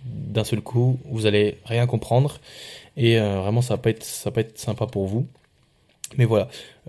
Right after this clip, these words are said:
euh, il y a des chapitres, euh, je, je surligne énormément, enfin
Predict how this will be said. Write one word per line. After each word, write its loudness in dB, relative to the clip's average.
euh, 4
il 2
y 4
a 4
des 2
chapitres, -2
euh, 0
je, -4
je -2
surligne -2
énormément, 2
enfin -8